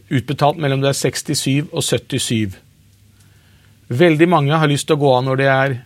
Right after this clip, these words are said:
f-, før de er sekstissyv, og da får de en veldig avkortet andel fra folketrygden. Jeg tror at det er de årene mellom sekstito og sekstissyv hvor du kommer til å mangle penger, for da er du også på ditt friskeste,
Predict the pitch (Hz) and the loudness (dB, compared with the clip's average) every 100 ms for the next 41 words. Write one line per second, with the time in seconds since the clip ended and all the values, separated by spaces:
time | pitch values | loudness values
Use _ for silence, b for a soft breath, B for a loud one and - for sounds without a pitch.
0 | _ - - 131 - 135 135 139 139 - | _ -14 -12 -6 -2 0 2 0 -2 -6
1 | 147 - 180 247 - b b b b - | -6 -2 -2 -2 -6 b b b b 0
2 | 151 147 139 147 151 156 127 113 160 123 | 0 2 0 0 2 2 2 0 -2 -2
3 | 117 - 143 - 143 110 110 127 131 - | -2 -2 -4 -2 -4 -2 -2 -2 -4 -8
4 | 127 117 - 127 - 107 113 117 - 104 | -6 -4 -4 -6 -6 -8 -8 -8 -12 -14
5 | - b b b b b - 160 208 170 | -14 b b b b b -2 0 2 4
6 | 170 165 165 160 147 131 139 160 160 139 | 4 4 2 0 -2 -2 0 0 2 2
7 | 139 160 147 143 - 151 - 156 - 139 | 2 0 0 0 -2 -4 -4 -6 -4 -4
8 | 143 156 - 165 190 233 277 - b b | -2 -4 -4 -4 0 0 0 -6 b b
9 | b 151 151 160 151 123 147 147 127 113 | b 0 2 2 0 0 2 2 0 0
10 | 139 165 143 190 247 175 151 120 139 127 | 0 0 0 0 0 2 2 4 2 0
11 | - 147 147 139 147 - - 160 143 - | -2 -2 0 0 -2 -4 2 2 2 -2
12 | 131 - | -4 0